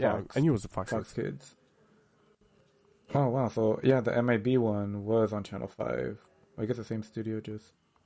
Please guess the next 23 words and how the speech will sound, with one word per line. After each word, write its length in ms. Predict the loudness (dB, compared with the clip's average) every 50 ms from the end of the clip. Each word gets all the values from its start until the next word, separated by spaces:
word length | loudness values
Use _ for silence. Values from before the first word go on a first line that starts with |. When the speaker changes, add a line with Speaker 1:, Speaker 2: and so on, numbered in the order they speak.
| _ _ _
Speaker 2:
had 120 | -8 -8
a 40 | -8
show 160 | -8 -8 -8 -8
on 120 | -6 -8
each 240 | -8 -10 -12 -12 -12
network. 460 | -10 -10 -10 -10 -12 -12 -14 -20 -20 _ _ _ _ _ _ _ _ _ _ _ _ _ _ _ _ -18
Interesting. 380 | -14 -14 -14 -14 -14 -16 -16 -18 _ _ _ _ -20 -20 _ _ 2
Speaker 1:
Yeah, 180 | 2 2 2 0 -2 0
uh, 520 | 2 4 4 4 4 4 2 0 -2 -2 -4
Monarch. 460 | -2 0 0 0 0 0 -2 -8 -16 -20 -20 _ -4
I'm 720 | 0 2 2 4 4 4 2 2 2 2 2 2 0 2 4
really 160 | 4 4 6
digging 240 | 4 4 4 6 4
it. 80 | 4 4
There's 180 | 4 2 2
three 240 | 2 2 4 6 6
episodes 340 | 4 4 2 2 2 2 2
left 200 | 0 0 2 2
in 80 | 2
this 140 | 4 4 4 2
season, 340 | 2 2 4 4 4 4
assuming 420 | 4 4 2 2 4 4 4 4 4
that, 160 | 2 0